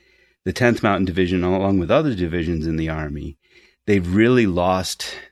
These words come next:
their sense of self. They've really lost their, that identity, and they've lost that connection to, to history, to who they were.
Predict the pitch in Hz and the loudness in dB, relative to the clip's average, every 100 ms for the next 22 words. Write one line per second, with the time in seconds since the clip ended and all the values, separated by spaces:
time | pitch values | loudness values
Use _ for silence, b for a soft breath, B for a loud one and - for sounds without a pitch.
0 | _ 95 92 - 95 82 - 76 - - | _ -4 -4 -2 -2 -4 -8 -8 -8 -8
1 | 65 - - 82 95 95 92 85 82 - | -10 -12 -8 -4 0 2 0 0 -2 -4
2 | 90 82 80 - 87 78 _ _ _ _ | -4 -4 -4 -6 -6 -6 _ _ _ _
3 | - 78 92 92 90 90 87 82 80 85 | -8 -4 0 0 0 0 -2 -4 -4 -4
4 | 85 - 80 - 87 82 - 80 - 80 | -4 -4 -8 -8 -8 -8 -8 -8 -6 -6
5 | 78 73 - _ _ _ _ _ - 95 | -6 -8 -12 _ _ _ _ _ -4 -2
6 | 76 104 - 82 - 87 - 113 101 92 | 0 -2 -4 -6 -6 -6 -2 0 0 0
7 | 85 76 82 78 67 - | -2 -2 -2 -4 -6 -12